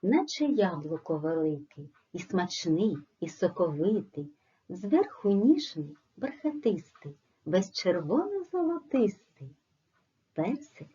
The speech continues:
це соковитий, ніжний, смачний та ароматний фрукт. Цей плід зазвичай з тонкою та ворсистою шкіркою.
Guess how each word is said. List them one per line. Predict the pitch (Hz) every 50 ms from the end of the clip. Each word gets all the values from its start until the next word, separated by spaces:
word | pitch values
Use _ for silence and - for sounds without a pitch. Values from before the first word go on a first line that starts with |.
| - _ _ _ _
це | - - 185
соковитий, | 180 - 185 - - 185 175 160 139 139 170 208 269 277 - - - 156 156
ніжний, | 147 156 151 156 170 226 262 247 - - - 151 147 - - _ _ _ _ _
смачний | _ - 185 180 175 - - - - - 175 165 190 269 311 302 - -
та | - 156
ароматний | 151 147 160 156 151 147 151 202 247 - - - 208 208 214 - _
фрукт. | _ - 156 156 147 147 - - _ _ _ _ _ _ _ _ _ _ _ _ _ _ _ _ _ _ _ _ _ _ _ _ _ _ _ _ _ _
Цей | - 175 175
плід | - - - 156 170 202 294 359 - - _ _ _ _ _ _ _ _ _ _ _ _ _ _ _ -
зазвичай | 156 180 175 - - - 185 - - - 185 175 175
з | - -
тонкою | - 180 170 170 156 - - 165 196 269 311 277 175 156 - _ _ _ _ -
та | 170
ворсистою | 156 170 156 - - - - 190 233 254 - - - 277 262 262
шкіркою. | - - - - _ 185 180 175 165 165 - - - 156 156 151 151 151 -